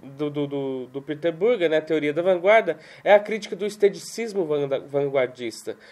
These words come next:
como uma negação da autonomia da arte, né? Ou seja, mas é, é isso, é a, a arte quer ser autônoma, e sendo autônoma ela ad-, adquire a forma, e a forma, na verdade, gera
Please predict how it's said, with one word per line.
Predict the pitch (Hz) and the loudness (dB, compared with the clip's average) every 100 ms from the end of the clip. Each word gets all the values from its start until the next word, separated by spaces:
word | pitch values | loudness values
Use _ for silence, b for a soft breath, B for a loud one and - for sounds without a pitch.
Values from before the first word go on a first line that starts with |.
| B | B
como | 180 190 | 2 4
uma | 202 | 4
negação | 185 175 160 160 196 208 190 - B B | 2 2 0 2 4 4 2 -4 B B
da | - | 6
autonomia | 175 185 190 190 175 170 | 8 8 2 2 2 4
da | 190 | 4
arte, | 170 127 - - _ b b | 6 2 -2 -14 _ b b
né? | 147 175 180 B B | 4 4 2 B B
Ou | 165 | 0
seja, | 165 175 156 | 4 2 4
mas | 165 160 | 4 4
é, | 170 160 156 - | 6 6 6 6
é | 160 | 4
isso, | 190 147 147 131 87 | 4 0 -4 -4 2
é | 139 | 4
a, | 139 | 6
a | 143 156 147 156 | 4 4 4 4
arte | 165 | 2
quer | - 143 | -4 -4
ser | - | 0
autônoma, | 143 147 185 214 240 233 B B | 0 0 2 2 2 -4 B B
e | 175 | -10
sendo | 165 196 190 | 2 2 4
autônoma | 170 175 180 170 | 2 2 0 2
ela | 160 | 2
ad-, | 151 147 | 2 0
adquire | 147 147 147 156 | -4 -4 -10 -4
a | 147 | -4
forma, | 143 - 165 185 233 226 B - | -4 0 2 4 0 -6 B 2
e | 190 | 2
a | |
forma, | 190 185 185 | 4 2 2
na | 175 | 0
verdade, | 170 160 160 170 175 | -2 0 0 0 -2
gera | 165 170 175 | 0 0 -2